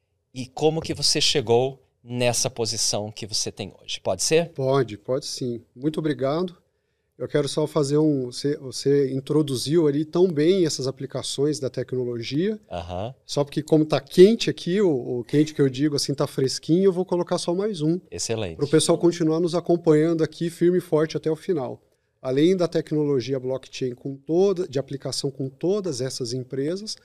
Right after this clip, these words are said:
Speaker 2: tem também o Banco Central,
Speaker 1: Uhum.
Speaker 2: porque em breve o nosso dinheiro também vai ser tokenizado.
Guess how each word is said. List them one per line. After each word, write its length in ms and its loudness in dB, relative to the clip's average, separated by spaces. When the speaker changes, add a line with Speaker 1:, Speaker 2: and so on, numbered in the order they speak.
Speaker 2:
tem 140 -2
também 240 4
o 60 6
Banco 260 0
Central, 580 -6
Speaker 1:
Uhum. 340 -10
Speaker 2:
porque 220 -2
em 120 4
breve 420 2
o 80 2
nosso 320 -2
dinheiro 380 -2
também 260 -4
vai 100 -4
ser 180 -4
tokenizado. 640 -6